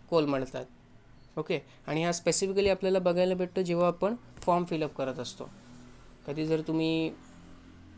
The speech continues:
अ, बँकिंगचे किंवा इतर, अ, एक्झाम्सचे तुम्ही फॉर्म भरत असताल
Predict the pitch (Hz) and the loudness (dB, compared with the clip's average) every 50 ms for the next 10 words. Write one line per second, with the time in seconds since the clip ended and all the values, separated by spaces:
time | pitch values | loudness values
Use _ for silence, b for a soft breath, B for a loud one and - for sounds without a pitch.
0 | - - 143 147 147 147 143 139 - 156 156 151 - - 151 143 - 151 147 147 | -8 -6 -2 0 0 0 0 0 0 0 0 0 0 -2 -4 -4 -2 -2 -2 0
1 | 147 139 - - 147 147 147 147 147 143 143 143 - - - - 139 135 - - | -2 -2 -2 -4 -2 -2 0 0 0 -2 -2 -4 -6 -8 -8 -8 -6 -4 -2 -2
2 | 147 151 147 - - 151 - 156 156 151 - 156 147 147 151 151 147 147 151 156 | -2 -2 -2 -4 -6 -6 -4 -4 -4 -2 -2 -2 -2 0 0 0 -2 -2 -2 -2
3 | 143 - - - 143 143 | -4 -6 -6 -8 -10 -12